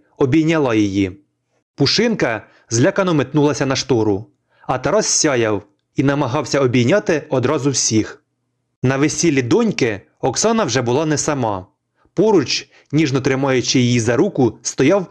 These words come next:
Максим Валерійович, який став частим гостем у їхній оселі.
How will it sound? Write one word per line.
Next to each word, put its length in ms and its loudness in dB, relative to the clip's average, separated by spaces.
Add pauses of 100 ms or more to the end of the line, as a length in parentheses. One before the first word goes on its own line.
(140)
Максим 420 -2
Валерійович, 840 0 (400)
який 320 0
став 400 -4
частим 440 -2
гостем 520 0
у 100 2
їхній 360 0
оселі. 560 0